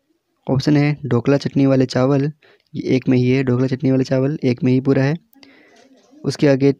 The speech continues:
ढोकला चटनी वाले चावल, मिठाई, या ऑप्शन नंबर बी, नारियल के तेल में तली हुई मछली, या ऑप्शन नंबर सी, सांप का व्यंजन, या ऑप्शन नंबर डी, इडली, डोसा और टेपियोका।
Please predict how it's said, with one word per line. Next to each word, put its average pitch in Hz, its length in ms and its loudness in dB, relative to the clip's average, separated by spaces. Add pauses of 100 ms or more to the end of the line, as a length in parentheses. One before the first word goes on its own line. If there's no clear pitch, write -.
ढोकला 131 220 2
चटनी 143 220 0
वाले 139 140 2
चावल, 135 300 0
मिठाई, 131 380 0 (680)
या 127 120 2
ऑप्शन 127 200 0
नंबर 127 200 4
बी, 131 220 2
नारियल 131 280 0
के 131 120 2
तेल 127 180 0
में 127 120 2
तली 123 220 0
हुई 123 100 4
मछली, 131 400 0 (460)
या 123 120 4
ऑप्शन 120 200 -2
नंबर 120 200 4
सी, 127 400 -2 (300)
सांप 131 300 -2
का 135 200 -2 (220)
व्यंजन, 123 460 -2 (1500)
या 135 200 2
ऑप्शन 131 180 0
नंबर 127 200 4
डी, 127 160 0
इडली, 135 380 2
डोसा 127 320 2
और 151 120 2
टेपियोका। 120 520 0